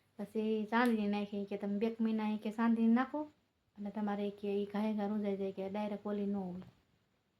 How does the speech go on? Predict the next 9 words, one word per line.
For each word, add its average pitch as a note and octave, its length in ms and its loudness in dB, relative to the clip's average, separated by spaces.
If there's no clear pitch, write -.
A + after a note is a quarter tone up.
એટલે G3 160 -4
આપણે G3 240 -4
તો - 120 -12
આ A3 120 0
નંબરના A#3+ 360 0
ચશ્મા A#3+ 400 -6
છે G#3+ 100 -4
રીતિન G#3 280 -4
પપ્પાના. G#3+ 400 -6